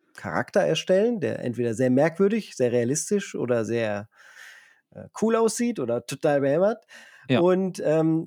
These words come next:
Speaker 1: wie der aussieht, hat dann direkt schon Auswirkungen darauf, wie stark man zuhaut,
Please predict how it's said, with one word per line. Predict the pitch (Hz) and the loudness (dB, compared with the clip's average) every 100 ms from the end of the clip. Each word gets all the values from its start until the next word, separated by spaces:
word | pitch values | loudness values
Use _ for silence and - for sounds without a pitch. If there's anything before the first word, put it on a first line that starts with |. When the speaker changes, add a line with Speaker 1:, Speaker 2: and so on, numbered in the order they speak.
| - | -8
Speaker 1:
wie | 156 139 156 233 254 | -12 -4 0 2 2
der | 214 190 | 0 0
aussieht, | 196 214 220 175 | -2 -2 -4 -4
hat | 175 | -2
dann | 175 165 | -2 -2
direkt | 156 156 185 | -4 -4 -4
schon | - 175 | -6 -4
Auswirkungen | 131 180 202 - 156 156 160 165 156 160 | 0 0 0 0 0 2 2 2 0 -4
darauf, | 139 139 151 160 156 - | -2 0 0 -2 -4 -20
wie | 127 135 147 | -10 -6 -4
stark | - 127 - | 0 -2 -2
man | 120 | -6
zuhaut, | 117 - 214 165 170 170 170 170 | -6 -4 -2 0 2 2 2 -2